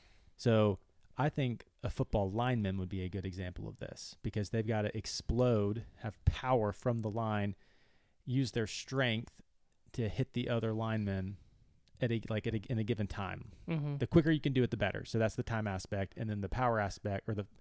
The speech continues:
Speaker 1: strength aspect is the fact that they're pushing and hitting someone who's usually equally as strong, if not stronger.
Speaker 2: So my definition, at least that I've always had, is strength plus speed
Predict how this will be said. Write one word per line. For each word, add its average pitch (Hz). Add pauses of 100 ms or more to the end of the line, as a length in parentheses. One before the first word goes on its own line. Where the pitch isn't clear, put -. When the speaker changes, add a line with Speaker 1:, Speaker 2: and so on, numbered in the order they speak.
(200)
Speaker 1:
strength 143
aspect 107 (420)
is 113
the 110
fact 107
that -
they're 98 (320)
pushing 113 (120)
and 101
hitting 110
someone 104
who's 92 (480)
usually 127
equally 107
as 92
strong, 107
if 95
not 98
stronger. - (920)
Speaker 2:
So 151
my 147
definition, 139
at 139
least 139 (160)
that 139
I've 131
always 131
had, 131
is 131 (500)
strength 139 (100)
plus 143
speed 135